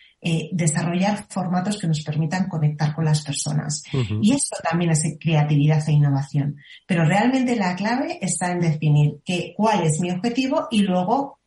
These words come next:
Speaker 1: eh, definir esos contenidos que me hacen único para bajar mi qué, mi el qué,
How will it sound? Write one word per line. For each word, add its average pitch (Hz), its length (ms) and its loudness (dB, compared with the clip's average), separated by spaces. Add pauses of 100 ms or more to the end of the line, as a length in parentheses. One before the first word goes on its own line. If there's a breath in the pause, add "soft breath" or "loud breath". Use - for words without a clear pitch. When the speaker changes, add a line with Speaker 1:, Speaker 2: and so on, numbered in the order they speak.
Speaker 1:
eh, 160 500 -4
definir 175 440 0
esos 202 240 -4
contenidos 196 560 0
que 160 100 0
me 151 80 4
hacen 185 240 0
único 208 400 0
para 196 320 0
bajar 151 440 -4
mi 151 200 2
qué, - 220 -12
mi 147 280 4
el 147 160 2
qué, 277 280 0